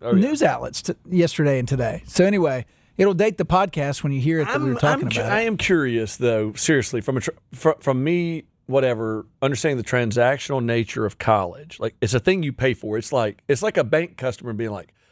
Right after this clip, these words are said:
Speaker 1: "I'm gonna pay you twenty thousand dollars
Speaker 2: For a loan.
Speaker 1: to be my bank."
Speaker 2: To approve my loan. <laughs> Oh, okay.
Speaker 1: Uh, I mean, that's, and look, with all due respect to the child or young adult that, that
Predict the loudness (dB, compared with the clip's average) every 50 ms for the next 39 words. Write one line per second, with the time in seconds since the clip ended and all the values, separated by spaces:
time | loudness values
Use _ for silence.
0 | _ _ _ _ -6 -4 -2 0 -2 -2 0 -2 -2 0 0 0 -2 -4 -4 -6
1 | _ -12 -4 -2 0 0 0 0 0 0 2 2 0 -2 -2 0 0 0 0 -2
2 | -4 -10 -14 -18 -16 -10 2 4 4 4 4 0 0 2 2 4 4 4 2 0
3 | 0 -2 -6 -2 -2 -2 0 2 0 0 2 0 -2 -2 -2 -4 -4 -4 -4 -4
4 | -4 -6 -10 -20 _ -20 -18 _ 2 2 2 2 4 2 2 2 2 2 0 0
5 | 0 0 0 0 0 -2 -2 -6 -6 _ _ _ _ -8 -6 -6 -6 -4 -8 -8
6 | -10 -10 -12 -10 -10 -10 -12 _ _ _ _ _ _ 0 2 2 4 2 2 2
7 | 2 2 2 2 2 0 -2 -2 -6 _ _ _ _ _ _ _ 2 2 2 0
8 | -2 -4 _ -2 -2 -2 -2 -6 -16 _ _ -6 -4 0 -2 -2 0 0 -2 0
9 | 0 0 0 0 -2 -2 0 _ -2 -2 -2 -6 -10 -10 -10 -2 0 2 2 2
10 | 2 2 0 0 -2 -4 -6 -8 -8 -12 _ _ 0 0 0 0 -2 0 0 2
11 | 2 2 -2 _ -4 -4 -4 -4 _ _ _ _ -4 -4 -4